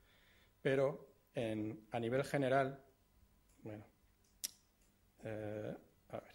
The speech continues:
un segundito. En el robledal de Cañar parece que está aumentando. Eh,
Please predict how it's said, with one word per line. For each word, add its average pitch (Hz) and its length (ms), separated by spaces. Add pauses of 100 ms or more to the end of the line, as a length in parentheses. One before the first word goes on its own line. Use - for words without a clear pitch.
(140)
un - 60
segundito. 117 540 (840)
En 139 100
el 135 80
robledal 127 400
de 127 140
Cañar 160 420
parece 123 280
que 127 80
está - 160
aumentando. 139 640 (2250)
Eh, 113 560